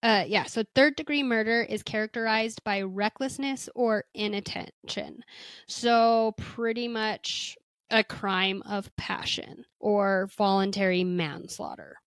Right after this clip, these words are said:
So it's just, like, pleading down that she, she didn't plan this. Um, and, I mean, I know you know, and maybe a lot of our listeners know, but a lot of times attorneys will go back and forth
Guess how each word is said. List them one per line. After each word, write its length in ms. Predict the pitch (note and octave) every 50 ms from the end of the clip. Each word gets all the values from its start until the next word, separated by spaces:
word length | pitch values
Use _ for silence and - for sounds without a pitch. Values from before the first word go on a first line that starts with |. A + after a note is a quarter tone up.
| _ _
So 240 | - - - A#3 A3
it's 240 | G#3+ G#3 - - -
just, 500 | - B3 A#3 A3 - - - - - -
like, 280 | B3 A3 - - - -
pleading 400 | - - A#3 A3 G#3 G#3 G#3 G3
down 280 | F#3 F#3 F#3 G3 G3
that 280 | F#3 F3+ F#3 - - -
she, 580 | - - G#3 G3 F#3+ F#3+ F#3+ F#3 F#3 F3+ F3 - _ - - - -
she 200 | - - G3+ F3+
didn't 340 | - A#3 B3 B3+ B3+ -
plan 400 | - - B3 A#3+ A#3 A3+ A3+ A3+
this. 580 | A3 G#3+ G#3 G#3+ G#3 G#3 - - - - - - - - - _ _ _ _ -
Um, 460 | A3+ A3 G#3+ G#3 G3+ F#3+ F#3+ G3 G#3 - - - _ -
and, 320 | B3 A#3 A#3 A3 G#3+ G#3+ -
I 100 | - G#3+
mean, 200 | G#3+ G3+ G3+ G3+ -
I 80 | - A3
know 120 | A3+ A3
you 280 | A3 A3 G#3+ G#3+ G#3+ G#3+
know, 480 | G#3 G#3 G3+ G3+ G3+ G3+ G3+ G3+ G3+ -
and 380 | G#3+ G3+ G3+ G3+ G3 G3 G3+ G3+
maybe 280 | G3+ G3+ G3+ G#3 G#3
a 80 | G3+ G3+
lot 180 | G3+ G3 F#3+
of 80 | F#3+ G3
our 120 | G3 G3
listeners 460 | G3 F#3+ F#3+ - - G3+ G3 G3 G3 G3+
know, 340 | G3+ F#3+ F#3+ F#3 F#3 F3+ -
but 260 | - G3 F3+ F3+ - - - - - - - _ -
a 80 | A#3+ A#3
lot 260 | A3 A3+ A3 A3 A3
of 100 | G#3+ -
times 480 | - - G#3+ G3+ G3 G3+ G3+ G3 G3
attorneys 560 | G3+ G3 - - - G#3+ G#3+ G#3+ G3+ G3+ G3 -
will 100 | G3+ F#3+
go 160 | G#3 G3 F#3+
back 320 | - G3 F3+ F#3+ - -
and 160 | F#3+ F#3+ F3+
forth 640 | - - G#3 G3 F3+ F3+ F3+ F3+ - - - -